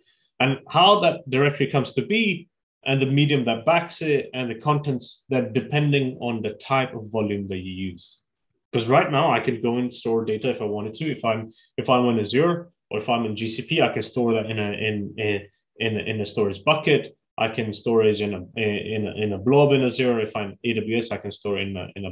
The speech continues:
block storage. Uh, I can pick, uh, uh, any other co-, uh,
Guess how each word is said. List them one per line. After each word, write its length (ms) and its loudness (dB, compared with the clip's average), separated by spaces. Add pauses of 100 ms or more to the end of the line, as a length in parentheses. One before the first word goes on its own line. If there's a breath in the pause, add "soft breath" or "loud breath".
block 180 2
storage. 540 0 (420 soft breath)
Uh, 220 2
I 80 -2
can 280 -6
pick, 340 -6
uh, 340 0 (720)
uh, 20 -6 (300)
any 220 0
other 180 0
co-, 160 -8
uh, 220 -8